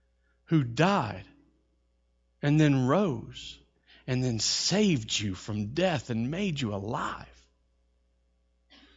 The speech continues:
That story should be pouring out from us, should move us. We are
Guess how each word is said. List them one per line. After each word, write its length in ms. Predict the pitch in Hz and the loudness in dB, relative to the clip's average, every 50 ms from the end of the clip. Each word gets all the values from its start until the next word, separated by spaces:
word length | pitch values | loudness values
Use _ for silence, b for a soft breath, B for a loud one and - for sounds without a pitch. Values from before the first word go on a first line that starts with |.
| b b b b _ _ | b b b b _ _
That 140 | 156 147 147 | -12 -8 -6
story 400 | - - - - 170 175 175 151 | -6 -6 -4 -2 -2 0 0 0
should 200 | 117 - - 117 | 0 -2 -2 -4
be 100 | 113 110 - | -6 -8 -10
pouring 440 | - - - - 190 180 147 123 120 | -14 -16 -6 -2 0 2 2 2 0
out 200 | 120 143 170 160 | 0 0 -2 -2
from 200 | - - 110 98 | -4 -10 -14 -12
us, 380 | - - - - - - - _ _ _ _ _ _ _ _ _ _ _ _ _ _ _ _ _ _ _ _ _ _ _ _ _ _ _ _ | -14 -16 -18 -20 -20 -20 -20 _ _ _ _ _ _ _ _ _ _ _ _ _ _ _ _ _ _ _ _ _ _ _ _ _ _ _ _
should 240 | - - - 120 107 | -10 -6 -6 -4 -4
move 460 | 107 107 127 151 175 185 156 123 101 | -2 0 2 2 2 2 2 0 -4
us. 440 | - - - - - - - - - - - - _ _ _ _ _ _ _ _ _ _ _ _ _ _ _ _ _ _ _ _ _ _ _ _ _ _ _ _ _ _ _ _ _ _ _ _ _ _ _ _ _ _ _ _ - 135 | -10 -14 -14 -16 -16 -16 -16 -18 -20 -20 -20 -20 _ _ _ _ _ _ _ _ _ _ _ _ _ _ _ _ _ _ _ _ _ _ _ _ _ _ _ _ _ _ _ _ _ _ _ _ _ _ _ _ _ _ _ _ -10 -2
We 380 | 139 151 147 131 113 104 - - - - - - _ _ _ _ - | 2 4 4 4 2 -2 -6 -10 -18 -20 -20 -20 _ _ _ _ 0
are 360 | 151 143 131 120 113 101 | 0 0 0 0 -4 -8